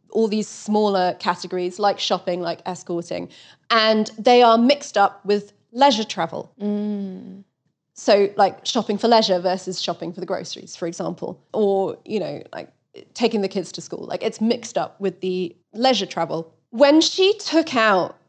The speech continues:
Speaker 1: the unpaid care work from the leisure and put it all together the way we have traditionally put, uh, paid employment travel, there was nearly as much travel for unpaid care work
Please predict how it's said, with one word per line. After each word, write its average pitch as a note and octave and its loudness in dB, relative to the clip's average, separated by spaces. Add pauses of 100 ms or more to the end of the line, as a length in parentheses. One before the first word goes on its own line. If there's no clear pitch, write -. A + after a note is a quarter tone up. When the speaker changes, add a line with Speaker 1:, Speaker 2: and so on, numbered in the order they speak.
(120)
Speaker 1:
the G3 -2
unpaid A3+ 4
care F#3+ 0
work E3 0
from F#3 -2
the F#3 0
leisure F3+ -2 (180)
and G#3 -2
put A#3 0
it A3+ 6
all C#4 4
together G3 0
the G3+ 2
way G3+ 2
we G3 -2
have G3 -4
traditionally G3 -6
put, F#3+ -4 (800)
uh, F3+ 2
paid A#3+ 2
employment F#3 -4
travel, E3+ -8 (260)
there B3+ 4
was C4 4
nearly C#4 6 (160)
as A#3 4
much - 2 (260)
travel G3 0
for - -2
unpaid A3 -2
care F#3+ -2
work D#3+ -6